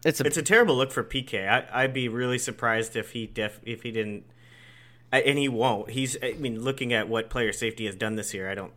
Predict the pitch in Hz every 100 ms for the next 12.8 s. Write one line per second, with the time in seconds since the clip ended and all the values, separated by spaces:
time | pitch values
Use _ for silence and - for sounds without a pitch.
0 | - 110 107 104 98 95 80 - 107 95
1 | 90 127 - 110 101 - 104 123 165 123
2 | 101 101 107 104 160 185 123 143 180 143
3 | 95 110 120 - 113 104 101 104 98 78
4 | - - - - - - - - 127 120
5 | 139 135 92 143 208 190 170 139 156 170
6 | - - - - 175 175 240 - - 165
7 | 196 160 175 202 175 160 165 156 160 135
8 | 127 127 127 123 107 110 92 85 - -
9 | - 127 123 110 - - 104 82 76 -
10 | _ _ - - _ - 120 104 92 101
11 | 104 110 - 110 - 104 107 101 113 101
12 | 104 101 - - 107 104 110 214